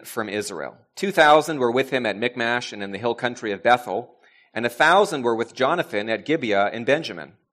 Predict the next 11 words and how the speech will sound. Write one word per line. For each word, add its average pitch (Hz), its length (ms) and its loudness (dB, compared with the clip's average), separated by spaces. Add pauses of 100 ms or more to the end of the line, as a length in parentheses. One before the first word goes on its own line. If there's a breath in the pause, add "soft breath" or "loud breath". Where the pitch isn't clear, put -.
(460)
The 120 80 0
rest 165 300 6
of 120 80 -6
the 120 80 0
men 139 340 -4 (300)
he 110 120 -12
sent 107 240 -6
back 98 440 -2 (180)
to 107 140 -14
their 87 160 -6
homes. 101 500 -10